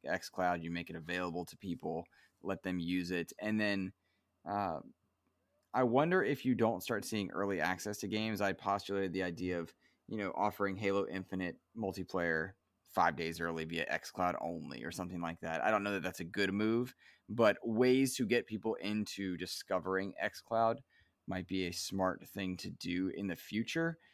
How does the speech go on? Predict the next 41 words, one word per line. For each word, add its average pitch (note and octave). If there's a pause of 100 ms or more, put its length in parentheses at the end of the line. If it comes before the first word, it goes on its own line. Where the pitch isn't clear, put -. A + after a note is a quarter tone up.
(200)
Uh, G2+
I, G2+
again, G2+
I D#2
don't G2
know F2+
if E2
Halo G2
is F2
the F#2
right F2
time E2+
or E2
place D#2
to E2+
do F#2+
that, E2 (120)
but, A2+ (400)
uh, G#2
in A#2+
general, G#2+ (260)
just D#3
showing C3
people G#2+
that F2
there's F#2+
more F#2+
availability F2
of F2
it, F2+ (360)
um, F#2+
as B2
they D3
work D#3
to, D3+
to D3+
kind C3+
of A#2
get B2+
into A#2+
those G#2